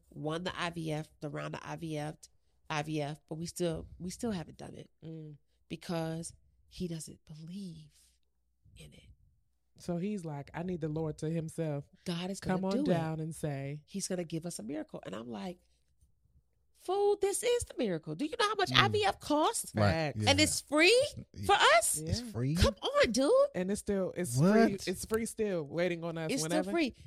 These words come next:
Speaker 2: Oh,
Speaker 1: And then
Speaker 2: yeah.
Speaker 1: it turns into, we're not putting that medicine in your body.
Speaker 2: Mm.
Speaker 3: Mm.
Speaker 1: I need my wife.
Speaker 2: Yeah.
Speaker 1: I don't need you getting sick.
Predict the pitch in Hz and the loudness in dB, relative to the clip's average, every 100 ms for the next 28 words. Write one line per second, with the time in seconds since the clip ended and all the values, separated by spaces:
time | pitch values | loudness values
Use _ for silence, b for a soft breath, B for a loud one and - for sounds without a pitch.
0 | - 220 233 285 262 269 254 240 226 - | -2 0 2 2 0 -2 -2 -2 -4 -2
1 | 226 208 190 196 _ _ _ _ _ _ | 0 0 -4 -8 _ _ _ _ _ _
2 | _ _ _ _ _ _ _ _ _ _ | _ _ _ _ _ _ _ _ _ _
3 | _ _ - 185 202 180 - - 214 190 | _ _ -14 -8 -6 -6 -8 -4 -2 -4
4 | 147 160 165 160 165 - - - - - | -6 -6 -6 -8 -12 -14 -14 -14 -14 -18
5 | - 160 160 151 151 _ _ - 107 104 | -16 -10 -10 -10 -14 _ _ -8 -2 0
6 | 220 233 170 170 98 247 - - - _ | 0 0 -6 -6 -6 -8 -12 -18 -20 _
7 | _ _ - 143 165 208 202 _ _ 185 | _ _ -14 -10 -10 -12 -16 _ _ 0
8 | 214 208 208 196 190 170 165 - 175 208 | 0 -2 -8 -8 -8 -8 -6 -4 -2 -4